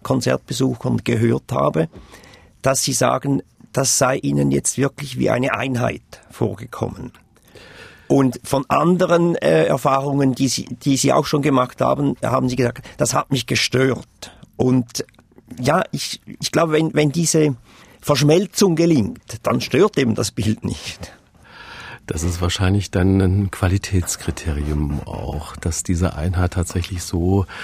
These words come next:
Speaker 2: organisch wahrgenommen wird. Wie empfinden Sie es eigentlich? Sehen Sie sich da als reproduktiven, reproduzierenden Künstler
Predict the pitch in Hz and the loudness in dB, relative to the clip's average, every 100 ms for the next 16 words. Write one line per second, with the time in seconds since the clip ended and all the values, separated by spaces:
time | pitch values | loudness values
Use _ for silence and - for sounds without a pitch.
0 | - - - 80 82 78 95 - 92 95 | -16 -8 -6 -4 -4 0 0 0 0 0
1 | 98 87 80 82 82 80 87 - - - | 2 2 2 2 0 0 -2 -4 -10 -10
2 | - 90 113 - 135 127 110 135 131 - | -4 -2 -2 0 2 2 0 2 0 0
3 | 82 85 98 95 - - - 98 87 90 | -4 -2 0 -2 -2 -8 -10 -6 -2 2
4 | 110 120 110 120 - 110 90 - 90 90 | 2 2 0 -2 0 0 0 2 -2 -2
5 | 95 80 101 - 101 98 - - - - | -6 -2 -2 0 0 0 -6 -18 -18 -10
6 | - 92 113 120 127 135 117 98 - 95 | -6 -4 -4 -2 0 0 0 -2 -2 -2
7 | 92 - 98 98 110 - 117 - 104 120 | -2 -2 -2 0 -2 0 2 6 4 4
8 | - 127 | 0 0